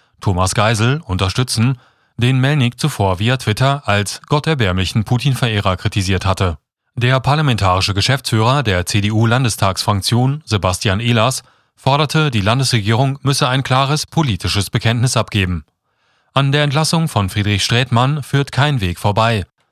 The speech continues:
erklärte Ehlers weiter. Melniks Heimatland sei Opfer eines russischen Angriffskriegs. In dieser Situation den Botschafter zu beleidigen und zu mehr Respekt gegenüber Deutschland aufzufordern,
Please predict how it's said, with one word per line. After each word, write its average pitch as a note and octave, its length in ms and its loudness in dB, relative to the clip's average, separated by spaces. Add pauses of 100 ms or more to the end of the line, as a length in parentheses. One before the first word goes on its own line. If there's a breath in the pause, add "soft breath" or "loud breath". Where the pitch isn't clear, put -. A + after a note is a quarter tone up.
(200)
erklärte B2 520 0
Ehlers F#2 420 -2
weiter. G2+ 440 0 (640)
Melniks A2+ 420 2
Heimatland B2+ 680 0
sei B2+ 260 -2
Opfer C#3 380 -2
eines B2 300 -2
russischen F2+ 380 -2
Angriffskriegs. G#2+ 800 -2 (400)
In A2 140 0
dieser A#2+ 240 2
Situation C3 640 0
den F#2 160 -2
Botschafter G2 520 -2
zu - 140 -2
beleidigen A2+ 600 0 (300 soft breath)
und B2 280 0
zu C#3 100 0
mehr C3 200 2
Respekt - 500 -2
gegenüber G#2 380 2
Deutschland G#2+ 420 0
aufzufordern, A#2+ 720 0